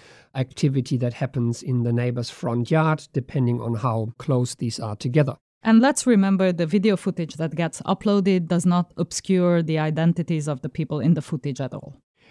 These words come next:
Speaker 1: No, and so what this article is about is an initiative by Ring that involves local police departments. So Ring partners with these police departments, opens up their app so that police departments can see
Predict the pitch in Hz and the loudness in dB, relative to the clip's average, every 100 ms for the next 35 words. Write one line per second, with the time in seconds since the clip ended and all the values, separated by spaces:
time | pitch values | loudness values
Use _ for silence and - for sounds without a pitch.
0 | - 190 117 156 139 170 160 151 147 - | 4 6 6 2 2 6 6 6 4 6
1 | 202 277 269 143 127 117 101 139 - - | 6 6 6 4 4 2 0 -2 -4 -14
2 | - - 156 165 156 220 277 - 156 - | -2 4 8 10 10 8 4 2 2 0
3 | 143 135 135 131 156 160 143 135 - _ | -2 2 2 6 6 8 6 2 0 _
4 | _ - 156 143 120 143 147 139 135 - | _ 0 4 6 6 6 6 4 0 -6
5 | - - 127 139 151 156 139 143 131 135 | -8 -4 4 4 6 2 0 0 2 2
6 | 127 - - - 101 - - 120 - 127 | 0 -6 -8 -8 -10 -10 -16 -10 -4 -2
7 | 123 - _ - 160 240 240 165 175 170 | -2 -6 _ 0 6 6 4 0 0 0
8 | 156 139 123 131 117 - 123 127 127 139 | -2 -2 0 -2 -2 -6 -2 -2 -2 -6
9 | 135 131 135 202 269 - - - - - | -4 -4 0 0 0 -6 -20 -20 -20 -10
10 | - 180 185 226 196 - 151 139 _ _ | 2 4 6 4 4 -2 -2 -2 _ _
11 | - 127 127 120 - 123 - - - 135 | -4 2 2 2 -2 -2 -2 -4 -2 0
12 | 127 123 123 139 139 139 - 120 120 123 | 0 -2 0 0 0 -4 -2 -2 -2 -2
13 | 120 - 123 120 - - 175 127 170 | -4 -2 0 0 -2 -4 0 0 0